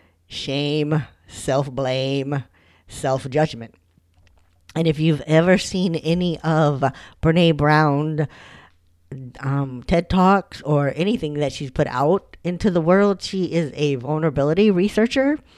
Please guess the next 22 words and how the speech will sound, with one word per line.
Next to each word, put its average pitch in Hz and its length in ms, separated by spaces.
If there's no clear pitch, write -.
And 170 540
sh-, - 380
one 156 300
of 170 100
her 147 120
quotes 202 580
is 151 180
that 147 180
shame 208 500
corrodes 151 680
the 143 120
very 156 360
part 165 280
of 175 120
us 262 240
that 135 240
believes 160 560
we 143 180
are 135 120
capable 139 520
of 117 140
change. - 600